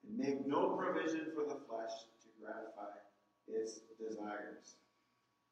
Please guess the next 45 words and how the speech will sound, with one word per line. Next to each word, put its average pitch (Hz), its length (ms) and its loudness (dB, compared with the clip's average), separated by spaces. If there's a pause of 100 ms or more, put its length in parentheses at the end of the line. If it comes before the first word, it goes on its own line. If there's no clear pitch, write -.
(140)
So 175 260 6
again, 190 260 6
the 185 120 2
big 185 180 4
idea, 180 480 6
we 170 120 2
owe 185 280 8
a 196 100 10
debt 185 220 8
of 170 240 6
love. 170 500 10 (680)
Our 151 180 8
due 185 160 6
date 190 260 8
is 160 120 4
every 165 280 6
day. 156 400 6 (1000)
There's 123 220 -2
a 123 100 0
debt 147 240 8
of 190 180 6
love, 180 300 8
the 143 80 6
law 156 320 8
of 147 60 4
love, 147 240 4
and 131 80 4
the 135 120 6
urgency 131 420 0
of 113 140 -2
love. - 320 -8
First, 202 220 2
we're 190 120 4
gonna 180 120 4
look - 140 0
at 170 120 -2
the - 80 -8
debt 175 300 4
of 170 180 2
love. - 340 0 (100)
"Owe 220 400 12
no 190 240 6
one 185 240 6 (180)
anything - 680 -8
except - 520 -6